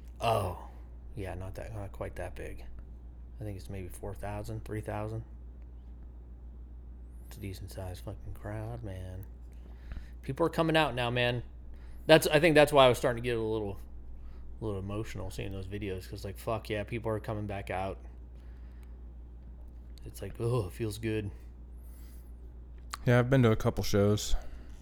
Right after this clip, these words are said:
Speaker 2: No concerts yet, just, uh, you know, cover bands or local shows.
Speaker 1: That feels good too. I've seen small bands at small outdoor venues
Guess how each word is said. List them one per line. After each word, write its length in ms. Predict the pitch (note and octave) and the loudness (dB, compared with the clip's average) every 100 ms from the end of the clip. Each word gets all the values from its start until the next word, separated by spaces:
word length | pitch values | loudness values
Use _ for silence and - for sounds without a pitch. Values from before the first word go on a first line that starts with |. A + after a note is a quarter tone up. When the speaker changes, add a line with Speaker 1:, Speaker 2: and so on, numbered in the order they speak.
| - - - - - - - - - | -14 -14 -14 -14 -14 -14 -14 -10 4
Speaker 2:
No 220 | A#2 A2+ | 8 8
concerts 640 | - A2 A2 G#2 F#2 F2+ - | 8 8 8 8 4 4 4
yet, 200 | F2 D#2+ | 4 4
just, 280 | F#2 - E2+ | 2 2 4
uh, 280 | F2 F2 - - - - - - - - - - | 4 4 0 -6 -12 -12 -14 -14 -14 -14 -14 -6
you 60 | E2 | -2
know, 240 | D#2+ E2 - - - - - - - | 0 -2 -4 -12 -14 -14 -14 -12 -2
cover 240 | G#2 F#2+ | 0 2
bands 520 | F2+ F#2 F2+ F2+ F2+ | 2 4 4 4 2
or 240 | E2+ E2 - - - | 2 0 -2 -4 -2
local 320 | F#2 - F2 | 0 0 -2
shows. 560 | - F2 F2 F2+ - - - - - - - - - - - - - - - - - - - - - | 0 2 2 2 8 6 6 -8 -10 -12 -12 -12 -14 -14 -14 -14 -14 -16 -14 -14 -12 -12 -12 -14 -6
Speaker 1:
That 100 | C3 | -2
feels 240 | D#3 D3+ B2+ | 4 4 6
good 160 | C3+ | 2
too. 300 | - C#3 C3 - - - | 6 8 8 4 -12 -8
I've 80 | B2 | 0
seen 220 | D3+ C3 | 2 2
small 420 | - B2+ C3 C3 | 0 6 10 10
bands 420 | B2+ B2+ B2 A#2+ A2 | 10 8 6 4 0
at 180 | - | -2
small 680 | - - A#2 A#2 A2+ A2 G2+ - - - - - | -4 -2 2 4 4 2 -2 -10 -14 -14 -14 -4
outdoor 440 | A2+ G2+ A2+ G#2+ | -2 -2 -2 -4
venues 560 | G2 G#2 G#2 G#2 G#2 | -2 -4 -2 -2 -4